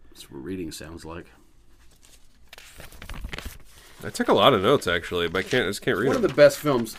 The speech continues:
Speaker 1: Um, one of the things I love about this movie is that, you know, they, they keep teasing this last thirty minutes of the movie,
Speaker 2: Uh-huh.
Speaker 1: when in reality it's basically the last ten minutes of the movie that you really need to give a shit about.
Speaker 2: Mm-hmm.
Speaker 1: And even though it's the biggest moment in the film, I'd like to talk about it.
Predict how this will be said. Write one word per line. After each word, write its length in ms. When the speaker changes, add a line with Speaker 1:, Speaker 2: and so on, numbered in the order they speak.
Speaker 1:
Um, 280
one 200
of 60
the 60
things 180
I 80
love 200
about 260
this 180
movie 220
is 140
that, 200
you 160
know, 60
they, 180
they 160
keep 260
teasing 340
this 200
last 340
thirty 220
minutes 320
of 40
the 60
movie, 460
Speaker 2:
Uh-huh. 360
Speaker 1:
when 160
in 60
reality 360
it's 180
basically 360
the 40
last 260
ten 180
minutes 280
of 80
the 60
movie 100
that 140
you 120
really 380
need 140
to 60
give 160
a 40
shit 200
about. 340
Speaker 2:
Mm-hmm. 300
Speaker 1:
And 100
even 180
though 140
it's 140
the 80
biggest 360
moment 160
in 40
the 100
film, 160
I'd 100
like 140
to 80
talk 260
about 260
it. 100